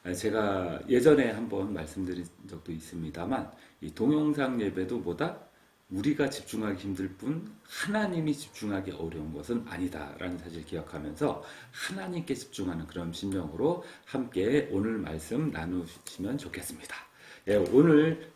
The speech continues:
요한복음 십이 장 일 절부터 십일 절 말씀, 참된 예배라는 말씀으로 하나님 말씀을 온전히 나눌 때 은혜와 기쁨과 또 참, 참된 예배에 대해서 생각하는 시간 되시기를 소망합니다.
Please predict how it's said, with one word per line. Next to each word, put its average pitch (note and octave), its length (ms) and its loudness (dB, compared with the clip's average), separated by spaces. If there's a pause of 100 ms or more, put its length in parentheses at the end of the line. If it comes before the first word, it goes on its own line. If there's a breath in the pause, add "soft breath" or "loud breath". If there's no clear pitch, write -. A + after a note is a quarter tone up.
요한복음 B2+ 400 4
십이 C3+ 280 0
장 B2+ 280 6
일 C#3 240 4
절부터 C#3 380 2
십일 A#2+ 340 0
절 G#2+ 200 2
말씀, D#2+ 460 -4
참된 D3+ 560 0
예배라는 F2+ 640 2
말씀으로 E2 800 0 (200 loud breath)
하나님 G#2+ 340 -2
말씀을 E2+ 400 -6
온전히 F2 340 -4
나눌 D#2+ 340 -6
때 - 520 0 (100)
은혜와 E2+ 400 0
기쁨과 F#2+ 600 -8 (240 soft breath)
또 F#2+ 100 -2
참, F2 260 -4 (280 loud breath)
참된 D3+ 440 2
예배에 F#2+ 360 2
대해서 E2+ 360 -2
생각하는 D#3 520 -4
시간 F#2 260 -6
되시기를 B2+ 600 -4
소망합니다. - 580 -6